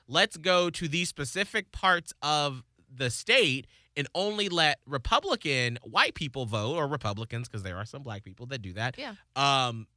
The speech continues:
Speaker 1: "Let them vote, but let's not let the other people vote." Because if you have more Republicans that vote than Democrats,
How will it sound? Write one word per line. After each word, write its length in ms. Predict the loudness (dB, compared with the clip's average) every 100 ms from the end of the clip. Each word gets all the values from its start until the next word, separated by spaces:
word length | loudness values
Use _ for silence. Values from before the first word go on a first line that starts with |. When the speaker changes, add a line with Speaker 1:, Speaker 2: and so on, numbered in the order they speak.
| _ _ _
Speaker 1:
"Let 300 | 2 2 4
them 220 | 2 4
vote, 240 | 4 4 2
but 140 | -4
let's 340 | 4 4 2 -6
not 400 | 0 4 4 4
let 260 | 2 0 0
the 140 | -2
other 220 | 2 2
people 260 | 0 -4 -4
vote." 320 | 4 4 4 -4 -20 _
Because 320 | -4 2 2
if 180 | 0 -4
you 240 | -8 -6 0
have 480 | 4 6 6 2 -6
more 260 | -4 0 0
Republicans 840 | -2 -4 -2 -4 -2 0 0 -2
that 160 | -4 -2
vote 300 | 0 0 -2
than 200 | -6 -2
Democrats, 600 | -2 -4 -4 0 0 -2